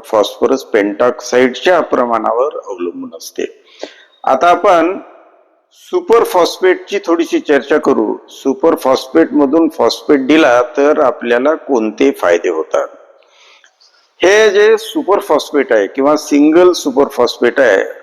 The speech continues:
बंधूंनो, यामध्ये सोळा टक्के फॉस्फरस असतो, म्हणजे सोळा टक्के पी टू ओ फाईव्ह फॉस्फरस pentoxide असते त्यामध्ये. आणि हे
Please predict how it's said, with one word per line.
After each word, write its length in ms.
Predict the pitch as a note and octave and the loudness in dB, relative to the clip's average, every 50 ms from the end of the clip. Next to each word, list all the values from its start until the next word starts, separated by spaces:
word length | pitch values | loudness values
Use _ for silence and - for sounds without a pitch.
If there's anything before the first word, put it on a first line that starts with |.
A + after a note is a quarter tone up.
| - - - | -20 -8 -4
बंधूंनो, 520 | A2+ A2+ A#2+ C3 C3+ C#3+ D3+ C#3+ B2+ A#2+ | -4 -2 0 0 0 2 2 2 2 2
यामध्ये 560 | B2 A#2+ A#2 A2 A#2+ B2+ C#3+ C3 A2+ G2+ G#2+ B2+ - - - - - _ _ _ _ _ _ _ _ _ _ _ - | 2 2 0 0 0 2 2 4 4 4 2 -2 -6 -12 -18 -20 -20 _ _ _ _ _ _ _ _ _ _ _ -20
सोळा 560 | - - - - - C#3+ C3+ C#3+ D#3+ F3+ F#3 | -20 -20 -18 -4 0 2 2 4 4 4 2
टक्के 840 | D#3+ - D#3+ - - - - - D#3+ E3 E3 D#3 D3 C#3 D3+ - - - - - _ _ _ | 2 -2 -4 -6 -6 -10 -6 -2 0 2 2 2 2 2 0 -2 -6 -12 -20 -20 _ _ _
फॉस्फरस 680 | - - A#2+ A2+ - - - - A#2+ A2+ A2+ - - | -4 -2 -2 -2 -2 -4 -4 -2 0 0 0 -2 -2
असतो, 640 | G#2 F2+ - - - B2+ C3 D3 D#3+ - - - - | -6 -6 -6 -4 0 2 2 2 2 0 -4 -8 -8
म्हणजे 320 | G#2+ A2 A2+ B2 D3 D#3 D3 | -8 -4 0 2 2 2 2
सोळा 500 | - - - C3 A#2+ A#2+ C3+ D3 D#3 D#3 | 0 -2 -2 2 2 4 4 4 2 2
टक्के 640 | D#3 - - - - - - C#3+ D3+ D#3+ E3+ F3 | 0 -2 -6 -6 -6 -6 -2 0 0 2 0 0
पी 360 | E3+ - - - - D3 D3 C#3+ | -2 -4 -10 -8 -4 -2 -2 0
टू 220 | - G3 G3 F3 | 2 2 4 4
ओ 40 | C#3 | 4
फाईव्ह 320 | - - G#2+ G2 G2 F2+ | 2 2 0 2 0 0
फॉस्फरस 580 | F2 - - B2 A#2 - - - C3+ C#3 C3 - - - | -4 -6 -4 -4 -4 -4 -4 -4 -2 -2 -2 -4 -4 -2
pentoxide 800 | G#2 G#2 G2+ - B2+ B2+ B2+ - - D#3 D3 C3+ A#2 G#2+ A2 C3 C#3+ - - - _ _ _ _ _ _ - | -2 -2 0 0 0 -2 -2 -4 -2 0 2 2 2 2 0 -4 -8 -10 -14 -20 _ _ _ _ _ _ -4
असते 280 | - A2+ - - B2 A2 | -4 -4 -2 -2 -4 -2
त्यामध्ये. 420 | - G#2 G2+ F#2 F2+ E2+ D#2 D2+ - - - _ _ _ _ _ _ _ _ _ _ _ _ _ _ _ _ _ - | 0 0 0 0 -2 -6 -8 -10 -14 -16 -20 _ _ _ _ _ _ _ _ _ _ _ _ _ _ _ _ _ -2
आणि 600 | - D3 E3+ G3+ G#3 E3+ D#3+ E3+ G3+ A3+ - - - - - - _ _ _ _ _ _ _ _ - | 0 0 2 2 2 2 2 2 0 0 -4 -6 -12 -18 -20 -20 _ _ _ _ _ _ _ _ -20
हे 520 | - - - F#3+ G3 F3+ F3 F#3 G#3 | -12 -2 0 2 4 4 6 6 4